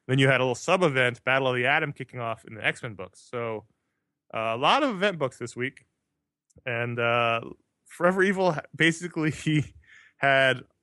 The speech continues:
uh, one, two, three, four, five, six, seven, eight, nine, ten, eleven, twelve, thirteen, fourteen, fifteen or sixteen tie-in issues, basically all of the D C comics this week. And, uh, I really enjoyed the issue of Forever Evil, but I thought most of the tie-ins are pretty lackluster.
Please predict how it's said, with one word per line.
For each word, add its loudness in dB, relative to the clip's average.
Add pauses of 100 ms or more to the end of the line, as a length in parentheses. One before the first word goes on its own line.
(160)
uh, 0
one, 0
two, 0
three, -2
four, -2
five, 0
six, -6
seven, 0
eight, -2
nine, 2
ten, -2
eleven, 0
twelve, -2
thirteen, -2
fourteen, -4
fifteen -2
or 0
sixteen -2 (460)
tie-in 4
issues, 2
basically 0
all 4
of 0
the -8
D -6
C -8
comics -14
this -16
week. -16 (600)
And, -8
uh, -2 (960)
I 6
really 4
enjoyed 0
the -4
issue -4
of -10
Forever -4
Evil, -8 (420)
but 2 (320)
I -8
thought 2
most 0
of -2
the -4
tie-ins -4
are -6
pretty -2
lackluster. -8